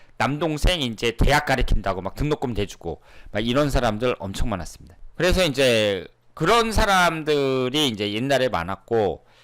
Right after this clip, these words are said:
그래서 이제 내 형제들을 위해서 그렇게 희생하는 사람들이 많았는데, 이분도 그 중에 한 명이라고 봐야죠. 그런데 이분을 보시면 일단 이혼을 했고, 그리고 자녀 둘 중에 한 명이 일곱 살 때 사망을 했어요.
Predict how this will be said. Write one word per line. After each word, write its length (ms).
그래서 320
이제 500
내 460
형제들을 540
위해서 260
그렇게 220
희생하는 520
사람들이 340
많았는데, 640
이분도 520
그 140
중에 180
한 200
명이라고 380
봐야죠. 460
그런데 280
이분을 720
보시면 560
일단 420
이혼을 460
했고, 440
그리고 220
자녀 360
둘 240
중에 220
한 200
명이 260
일곱 220
살 160
때 80
사망을 480
했어요. 380